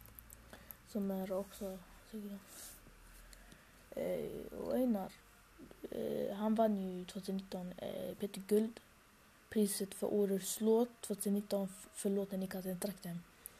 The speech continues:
Som slog rekordet i Sverige. Det är ändå ganska sjukt. Ja. Einar är ju uppvuxen i Stockholm och började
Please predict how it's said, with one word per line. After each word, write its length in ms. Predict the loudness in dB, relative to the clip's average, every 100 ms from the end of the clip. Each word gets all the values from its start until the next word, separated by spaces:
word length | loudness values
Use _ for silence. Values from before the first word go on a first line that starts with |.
| -20 -20 -20 -20 -20 -20 -14 -4
Som 100 | 0
slog 300 | 4 6 6
rekordet 500 | 4 2 0 0 -2
i 60 |
Sverige. 520 | -2 2 2 0 -4 -6 -14 -20 -20 -20 -20 -20 -4
Det 60 | 2
är 80 | 2
ändå 200 | 0 -2
ganska 420 | -2 -2 -2 -10
sjukt. 600 | 0 4 4 4 -2 -16 -18 -16 -16 -14 -16 -18 -20 -20 -20 -20 -20 -20 -20 -20 -20 -20 -14 -14 -14 -20 -20 -20 -20 -20 -20 -20 -20 -20 -4
Ja. 220 | 2 2 0 -14 -20 -20 -20 -20 -20 -20 -20 -14 -10 -8 -6 -6 -8 -12 -12 -2
Einar 280 | 2 4 6
är 100 | 6
ju 200 | 4 2
uppvuxen 540 | 0 0 -2 -2 -4
i 40 | -2
Stockholm 520 | -4 -4 -4 -4 -6
och 80 | -2
började 280 | 0 0